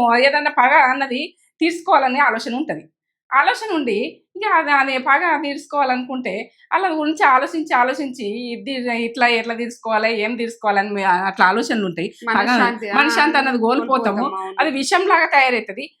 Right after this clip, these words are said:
Speaker 1: మనకే
Speaker 2: ఉమ్.
Speaker 1: విషం వల్ల అయిపోతుంది. మనశ్శాంతి మనకే పోతది.
Speaker 2: ఆ.
Speaker 1: వాళ్ళ మనిషి, వాళ్ళకు, వాళ్ళ గురించి మనం ఆలోచించి,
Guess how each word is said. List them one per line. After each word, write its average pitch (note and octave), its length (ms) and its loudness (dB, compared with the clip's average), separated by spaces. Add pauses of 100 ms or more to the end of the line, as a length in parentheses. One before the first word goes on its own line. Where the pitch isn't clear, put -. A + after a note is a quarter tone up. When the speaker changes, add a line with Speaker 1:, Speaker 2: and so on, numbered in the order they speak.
(140)
Speaker 1:
మనకే F#4+ 340 4
Speaker 2:
ఉమ్. A#4 80 2
Speaker 1:
విషం F#4+ 260 0
వల్ల D4+ 140 4
అయిపోతుంది. C4+ 320 -2
మనశ్శాంతి D4+ 480 2
మనకే C#4+ 420 2
పోతది. - 340 0 (320)
Speaker 2:
ఆ. G#3 100 2
Speaker 1:
వాళ్ళ D4 160 6
మనిషి, F4 360 2
వాళ్ళకు, D4+ 480 4
వాళ్ళ D4+ 340 4
గురించి E4+ 320 -2
మనం C4 260 2
ఆలోచించి, G#3+ 300 0